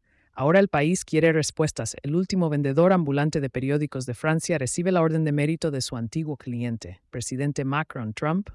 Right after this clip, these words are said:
nombra a la expresentadora de Fox News, Tammy Bruce, como subsecretaria de la onu. Corea del Norte desmonta altavoces de propaganda en la frontera. Putin otorga premio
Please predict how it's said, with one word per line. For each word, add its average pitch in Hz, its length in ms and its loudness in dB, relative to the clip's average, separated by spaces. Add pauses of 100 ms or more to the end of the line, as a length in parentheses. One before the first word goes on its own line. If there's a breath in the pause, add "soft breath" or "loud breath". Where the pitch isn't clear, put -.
(240)
nombra 202 300 4
a - 20 8
la 202 60 4
expresentadora 147 640 0
de 135 80 -2
Fox - 360 -6
News, 151 300 -2
Tammy 151 300 -2
Bruce, 147 420 -6
como 123 180 -6
subsecretaria 151 800 -2
de 147 120 -2
la 131 120 -2
onu. 175 400 0
Corea 156 320 2
del 139 160 0
Norte 147 300 -2
desmonta 113 640 -6
altavoces 170 640 2
de 185 80 2
propaganda 156 520 2
en 160 60 2
la 143 80 2
frontera. 151 480 2
Putin 175 400 0
otorga 175 400 4
premio 156 560 2